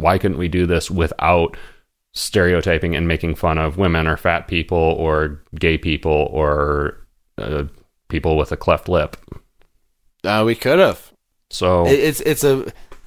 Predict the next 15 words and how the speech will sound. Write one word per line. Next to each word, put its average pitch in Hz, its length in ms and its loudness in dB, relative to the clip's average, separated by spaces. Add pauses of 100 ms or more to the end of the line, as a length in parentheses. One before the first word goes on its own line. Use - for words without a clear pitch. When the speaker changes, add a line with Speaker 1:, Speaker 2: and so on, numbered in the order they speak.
(160)
Speaker 2:
it's - 180 0
a 160 80 4
movie 208 280 6
that 160 140 2
just 123 440 0
was 127 280 2
not 120 400 2
concerned 107 1080 0
with 98 340 -4 (440)
any 92 300 -2
of 82 180 -4
that, 64 360 -8
I 87 100 -6
don't 76 220 -10
think. 62 320 -12